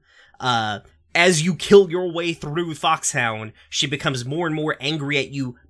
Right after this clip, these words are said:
personally for doing this, because these are, these are, this is her unit, this is her family, um,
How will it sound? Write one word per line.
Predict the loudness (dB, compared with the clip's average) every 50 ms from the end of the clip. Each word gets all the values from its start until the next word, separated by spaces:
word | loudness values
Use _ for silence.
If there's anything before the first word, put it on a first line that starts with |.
| _ _
personally | -20 -6 -2 0 0 0 0 -2 -4 -6 -6 -8 -8 -10 -12 -16 _
for | -20 -12 -8 -8 -8 -8
doing | -10 _ -8 -6 -6 -6 -6 -8 -8 -12
this, | -14 -16 -10 -6 -4 -4 -4 -6 -10 -18 -8 _
because | -4 -4 -2 -4 -4 -4 -6
these | -6 -4 -2 -2
are, | -2 -4 -4 -8 _ _ _ _ _ _ _ _ _ _
these | -18 -12 -10 -6 -4 -4
are, | -4 -4
this | -4 -2 0 0 2
is | 0 0 -2
her | -4 -4
unit, | -4 -4 -4 -4 -4 -6 -8 -12
this | -10 -6 -4 -4 -2
is | -4 -4 -4
her | -6 -6 -6
family, | -6 -6 -4 -4 -2 -4 -4 -6 -12 -16 -18 -18 -20 _ -20 -20 -20 -16 _
um, | -6 -4 -4 -4 -4 -6 -8 -10 -12